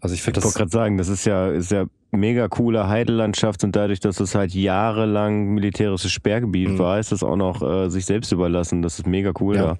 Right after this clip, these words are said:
Speaker 1: also ich find's auch, es hat
Speaker 2: Ja.
Speaker 1: irgendwie, dadurch hat die Stadt so und auch das Umland irgendwie total interessanten Vibe irgendwie und,
Speaker 2: Ja.
Speaker 1: ähm,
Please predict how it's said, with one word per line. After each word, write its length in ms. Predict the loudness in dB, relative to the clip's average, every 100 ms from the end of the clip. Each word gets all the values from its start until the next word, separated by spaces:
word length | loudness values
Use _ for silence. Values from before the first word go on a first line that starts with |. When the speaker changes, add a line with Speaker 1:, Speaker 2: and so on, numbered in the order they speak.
| -4
Speaker 1:
also 220 | -4 -2
ich 120 | -2 -2
find's 180 | -2
auch, 140 | 0 0
es 120 | 0
hat 240 | -2 -2
Speaker 2:
Ja. 60 | -2
Speaker 1:
irgendwie, 240 | 0 0 0
dadurch 260 | -2 -2
hat 120 | -4
die 80 | -4
Stadt 220 | -2 -4 -4
so 600 | -6 -2 0 0 0 0 -2
und 300 | -2 -2 -4
auch 80 | -6
das 180 | -6 -4
Umland 400 | -2 0 -2 -2
irgendwie 180 | -4 -4
total 420 | -4 0 0 0 -4 -14 -8
interessanten 540 | -4 -2 -2 -2 0
Vibe 280 | 0 0 0
irgendwie 420 | -2 -2 0 0
und, 340 | 0 0 0 0
Speaker 2:
Ja. 140 | -2
Speaker 1:
ähm, 140 | -2